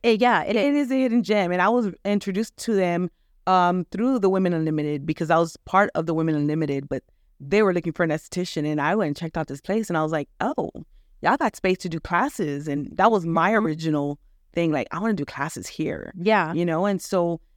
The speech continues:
Speaker 2: they have, um, they, they're bringing education throughout Texas into this space here in San Antonio. So it's great. And they have a whole podcast and everything there.
Speaker 1: Yes. A whole studio, literally.
Speaker 2: Whole
Speaker 1: Like,
Speaker 2: studio.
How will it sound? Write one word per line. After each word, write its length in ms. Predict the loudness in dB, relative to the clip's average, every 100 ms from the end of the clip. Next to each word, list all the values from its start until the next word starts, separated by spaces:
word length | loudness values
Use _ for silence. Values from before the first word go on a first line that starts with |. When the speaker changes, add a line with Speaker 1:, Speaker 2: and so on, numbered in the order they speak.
| _ -2
Speaker 2:
they 140 | 0
have, 480 | 2 2 2 -2 -6 -2
um, 460 | 0 2 0 -2 -2
they, 120 | -4 -2 -4
they're 140 | -4 0
bringing 220 | 0 0
education 560 | -2 -2 -4 0 -2
throughout 280 | 0 -2 -2 _
Texas 480 | -2 -2 -2 -8 -8 -12 -2
into 280 | -2 0 -4
this 180 | -4
space 360 | -4 -2 -2 -4
here 200 | -6 -2
in 100 | -2
San 140 | -2
Antonio. 340 | -2 -2 -2 -4
So 120 | -6
it's 200 | -10 -12 _ _ _ -2
great. 180 | 2 2
And 80 |
they 40 | 2
have 100 | 0
a 40 |
whole 180 | 0 -4
podcast 500 | -2 -4 -2 -8 -6
and 40 | -8
everything 260 | -6 -8
there. 140 | -10 -4
Speaker 1:
Yes. 640 | 0 4 2 0 -8 -20 _
A 140 | -2 0
whole 200 | 2 0
studio, 380 | 2 0 0 2
literally. 280 | 2 2
Speaker 2:
Whole 100 | 0
Speaker 1:
Like, 80 | -4
Speaker 2:
studio. 400 | -6 -8 -8 -10